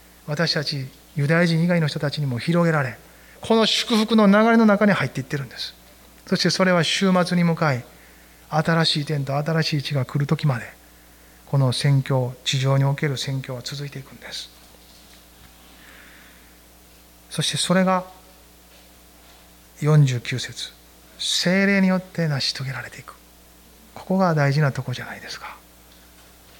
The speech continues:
今までの内容を聞いて圧倒される人もおれば、喜んで燃やされる人もおったり、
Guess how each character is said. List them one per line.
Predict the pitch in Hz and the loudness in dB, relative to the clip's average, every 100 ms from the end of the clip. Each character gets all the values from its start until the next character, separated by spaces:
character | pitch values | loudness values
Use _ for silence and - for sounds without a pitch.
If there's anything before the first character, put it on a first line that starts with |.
| - - | -16 0
今 | 165 190 | 4 6
ま | 185 | 4
で | 165 | 4
の | 151 | 2
内 | 143 165 160 | 0 0 0
容 | 156 | 0
を | |
聞 | 151 175 | -2 -6
い | |
て | 143 139 131 131 | -6 -6 -8 -6
圧 | 151 165 - | -6 -6 -4
倒 | 190 175 | -4 0
さ | 180 | 0
れ | |
る | 180 | 0
人 | 175 170 | 0 0
も | 156 | 0
お | |
れ | 156 | 0
ば、 | 135 120 - - - - | -2 -4 -12 -20 -20 -8
喜 | 127 139 151 170 | -2 0 2 2
ん | 165 | 2
で | |
燃 | 139 143 | 2 2
や | 147 | 2
さ | - | 2
れ | 147 | 0
る | |
人 | 143 156 | 0 -2
も | 143 | -4
お | |
っ | 139 | -4
た | |
り、 | 143 | -8